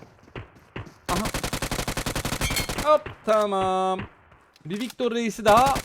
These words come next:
lobiye uğurladık. Neyim varmış? Kanca var. Kar doksan üç var. Olur, olur, olur. Oh, arkadaşlar o zaman topladığımız paraya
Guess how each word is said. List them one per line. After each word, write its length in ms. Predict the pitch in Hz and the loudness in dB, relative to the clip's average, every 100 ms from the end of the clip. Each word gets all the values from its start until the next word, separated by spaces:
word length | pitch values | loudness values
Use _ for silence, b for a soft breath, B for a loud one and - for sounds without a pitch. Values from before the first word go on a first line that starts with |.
| - - | -4 -2
lobiye 300 | 262 220 247 | 0 0 0
uğurladık. 680 | 294 262 240 220 - - - - - | -2 2 4 4 2 -2 -20 -16 -8
Neyim 380 | 277 285 254 | -6 -4 4
varmış? 640 | 220 202 208 294 330 311 - | 6 6 6 0 0 -4 2
Kanca 460 | 214 202 190 294 | 4 4 4 4
var. 680 | 285 247 208 185 175 156 143 | 6 6 6 4 2 0 2
Kar 320 | 208 269 262 | 4 4 4
doksan 360 | 240 - 262 262 | -2 0 -2 -2
üç 240 | 285 - | -6 -2
var. 640 | 233 214 196 180 165 156 143 _ _ _ _ _ 214 | 2 4 4 4 2 0 -4 _ _ _ _ _ 2
Olur, 340 | 240 233 185 | 4 4 4
olur, 260 | 190 170 165 | 2 0 0
olur. 260 | 165 139 - - - | 0 0 -6 -14 -4
Oh, 420 | 151 170 208 170 - - | 0 4 6 4 0 -2
arkadaşlar 520 | 151 160 170 151 139 131 | 2 2 2 0 0 0
o 160 | 208 190 | 2 4
zaman 380 | 185 175 240 - - - - - - - _ _ | 4 2 -2 -6 -20 -16 -16 -14 -16 -18 _ _
topladığımız 640 | 185 196 214 202 233 269 - | -2 2 2 2 2 -2 -4
paraya 460 | - 165 170 277 | 2 4 4 4